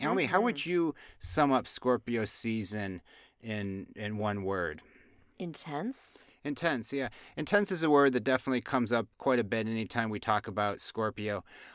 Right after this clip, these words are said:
Speaker 1: Also, uh, mysterious. Scorpio
Speaker 2: Yeah.
Speaker 1: can definitely have a mysterious quality to it.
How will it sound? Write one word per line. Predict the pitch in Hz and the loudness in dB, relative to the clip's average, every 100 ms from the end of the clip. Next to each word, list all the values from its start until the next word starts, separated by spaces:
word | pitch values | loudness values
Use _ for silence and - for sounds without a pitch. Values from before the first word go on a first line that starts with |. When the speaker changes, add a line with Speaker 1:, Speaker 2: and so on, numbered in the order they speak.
| - | -2
Speaker 1:
Also, | 135 131 - 127 120 | 0 2 2 2 4
uh, | 110 104 95 | 2 2 0
mysterious. | 120 - 131 131 135 131 | -2 -2 2 4 4 0
Scorpio | - - - 135 120 120 113 | -6 -8 -2 0 2 0 -2
Speaker 2:
Yeah. | |
Speaker 1:
can | 123 104 | -2 -2
definitely | 120 - 123 | -2 -2 -2
have | 117 110 | -2 -2
a | |
mysterious | 110 - - 120 113 101 | -4 -6 -4 -4 -2 -6
quality | - - 110 110 113 110 107 | -8 -4 0 0 -2 -4 -8
to | - - 120 | -10 -4 0
it. | 123 117 | 2 0